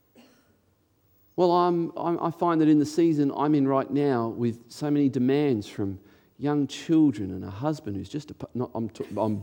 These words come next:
not talking about myself here, you understand. Imagine I'm referring to, anyway, no, okay. But, but I can imagine someone saying, a young woman, a young mum being, uh, you know, asked this, "How are you going with your walk with Christ?" "Well, it's,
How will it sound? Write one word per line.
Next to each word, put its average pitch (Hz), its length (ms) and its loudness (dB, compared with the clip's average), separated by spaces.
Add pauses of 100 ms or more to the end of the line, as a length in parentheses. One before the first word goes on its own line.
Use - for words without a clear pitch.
not 123 280 0
talking 104 260 0
about 98 220 -6
myself 104 480 -4
here, 104 120 -10
you 95 120 -8
understand. 95 400 -12 (580)
Imagine 139 460 6
I'm 123 280 6 (400)
referring 120 440 4
to, 107 240 -4
anyway, 110 300 4
no, 101 360 -2
okay. 101 240 -4 (440)
But, - 300 0
but 208 240 6
I 180 60 -4
can 208 160 4
imagine 208 440 2
someone 170 340 4
saying, 202 360 0
a 143 40 4
young 160 300 2
woman, 165 500 0 (180)
a 104 120 -4
young 160 260 4
mum 170 280 2
being, 143 300 2
uh, 160 320 -2
you 165 120 -2
know, 147 180 0
asked 196 280 -2
this, 110 160 -4
"How 160 180 0
are 160 40 2
you 160 140 0
going 123 320 0
with 131 100 0
your 135 100 -2
walk 107 240 -4
with 123 140 -6
Christ?" - 380 -8
"Well, - 240 -2
it's, - 280 -16